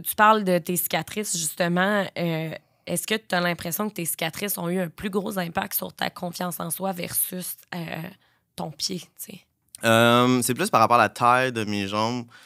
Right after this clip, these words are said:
Speaker 2: euh, si on compare ça au haut de mon corps. Parce que j'étais toujours quelqu'un qui était, qui, qui était en, super en forme, mais
Speaker 1: Mhm.
Speaker 2: mes jambes sont vraiment comme, même si je les entraîne, ils grossissent pas, genre, tu sais, on
Speaker 1: C'est-tu, euh, a
Speaker 2: C'est,
Speaker 1: thing, euh ?
Speaker 2: c'est, je sais pas si c'est relié à mon handicap, c'est juste le fait que, euh, ça doit être m-,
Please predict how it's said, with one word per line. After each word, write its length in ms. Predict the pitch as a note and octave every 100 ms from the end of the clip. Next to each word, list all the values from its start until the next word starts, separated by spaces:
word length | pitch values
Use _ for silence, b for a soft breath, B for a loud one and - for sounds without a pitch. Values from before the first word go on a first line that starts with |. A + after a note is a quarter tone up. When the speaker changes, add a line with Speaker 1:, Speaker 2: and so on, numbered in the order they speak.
| B B B -
Speaker 2:
euh, 180 | G2 G2
si 100 | G#2+
on 100 | G#2
compare 300 | G#2 G#2 G2+
ça 120 | A#2
au 80 | G#2+
haut 60 |
de 60 | G#2
mon 100 | F#2+
corps. 360 | F#2+ G2 G2 G2
Parce 140 | -
que 80 | -
j'étais 140 | G2+ G2
toujours 200 | G#2+ G#2+
quelqu'un 280 | G#2 G#2+
qui 80 | G#2+
était, 180 | G2 G#2 F#2+ - -
qui, 120 | F2
qui 120 | - G2
était 140 | G2
en, 120 | F2
super 240 | - - G2
en 60 |
forme, 320 | F#2 G#2+ C3 D3
mais 220 | G#2+ A2+ B B B
Speaker 1:
Mhm. 100 | G3
Speaker 2:
mes 140 | G#2+ G2
jambes 240 | G#2+ A2+
sont 160 | A2+ G2
vraiment 320 | F#2+ G2 G#2+
comme, 180 | G#2 G2+
même 180 | A2
si 120 | A2+ G#2+
je 40 |
les 140 | G2
entraîne, 360 | G2 F#2 G#2+ A#2
ils 60 | G2
grossissent 360 | F#2 F2+ F#2
pas, 140 | - E2+
genre, 300 | F#2+ - A2 G#2+ -
tu 80 |
sais, 60 | G#2
on 40 | G#2
Speaker 1:
C'est-tu, 400 | - D#3 - F#3 E3+
euh, 200 | D3+ D3
a 100 | -
Speaker 2:
C'est, 140 | D3+ A#2
Speaker 1:
thing, 340 | F#3+ F#3 F3
euh ? 240 | E3 D#3+ D#3 A2+ A2 G#2+ G2
Speaker 2:
c'est, 680 | G2 - - - - - A#2
je 60 |
sais 140 | A2 A#2+
pas 100 | C#3+
si 80 | -
c'est 100 | B2
relié 200 | A#2 A#2
à 40 |
mon 140 | A#2+
handicap, 440 | A2+ G#2+ G#2 G#2+ B2
c'est 100 | A2+
juste 140 | A2+
le 80 | A2+
fait 180 | G2 G#2+
que, 320 | G#2 G2 F#2+ G#2 B B B B -
euh, 360 | F#2 F2+ F#2
ça 120 | F2+ G2
doit 120 | G#2
être 120 | G#2
m-, 320 | G2 F#2 F2+